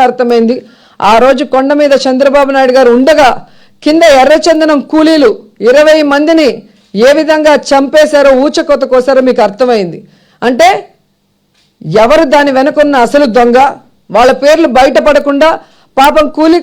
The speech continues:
కోసం వచ్చిన వాళ్ళని చంపేసి ఈ దొంగలు ఎలా తప్పించుకున్నారనేది ఈరోజు స్పష్టంగా అర్థమవుతుంది.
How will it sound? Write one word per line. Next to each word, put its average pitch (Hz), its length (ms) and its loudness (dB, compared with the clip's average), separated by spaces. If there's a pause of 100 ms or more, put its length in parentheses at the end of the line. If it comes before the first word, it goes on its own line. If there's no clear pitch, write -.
కోసం 302 240 0
వచ్చిన 285 200 -6 (120)
వాళ్ళని 269 280 0 (160)
చంపేసి 294 560 0 (840)
ఈ - 20 -2 (140)
దొంగలు 285 400 2
ఎలా 262 120 4 (220)
తప్పించుకున్నారనేది 277 1040 -2
ఈరోజు 320 240 0
స్పష్టంగా 269 480 -2
అర్థమవుతుంది. 175 540 -6